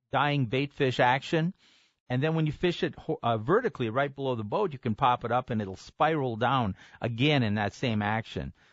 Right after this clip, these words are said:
The other advantage of the, um, snap jig is I can make longer casts with it,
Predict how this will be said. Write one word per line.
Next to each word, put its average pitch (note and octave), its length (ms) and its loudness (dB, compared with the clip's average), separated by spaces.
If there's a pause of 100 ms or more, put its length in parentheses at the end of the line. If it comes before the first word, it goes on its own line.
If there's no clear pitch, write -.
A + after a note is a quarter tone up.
(120)
The D#3 80 4
other A3 200 6
advantage D#3+ 560 2
of A2+ 180 0
the, A2 120 0
um, F2 460 -2
snap G3 400 0
jig G#2+ 280 -2
is A#2 100 -2
I C#3+ 120 0
can C#3+ 200 -2
make A#2+ 160 0
longer D3+ 460 0
casts F#2+ 460 -2
with F#2+ 220 -8
it, G#2 180 -4